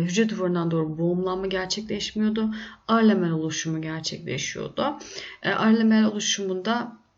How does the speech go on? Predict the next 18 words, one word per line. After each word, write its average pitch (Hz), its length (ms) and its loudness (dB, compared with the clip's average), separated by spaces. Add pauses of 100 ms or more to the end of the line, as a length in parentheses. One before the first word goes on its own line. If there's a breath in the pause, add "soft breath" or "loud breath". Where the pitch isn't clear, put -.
(160)
yani 170 220 0
ya 170 100 2
da - 80 -4
ara 185 200 -2
plak 180 300 -6
oluşumunda 180 760 -4
Golgi 196 360 -2 (140)
aygıtı 160 720 -6 (360)
gerçekleştiriyordu. - 1040 -6 (300 loud breath)
E, 196 80 -4
buradaki 226 400 0
protein, 208 1000 -6
e, 180 160 -6
mutasyona 190 600 -2
uğradıysa 170 640 -4 (360 loud breath)
ara 208 520 0
plak 160 420 -6
oluşumu 196 720 -2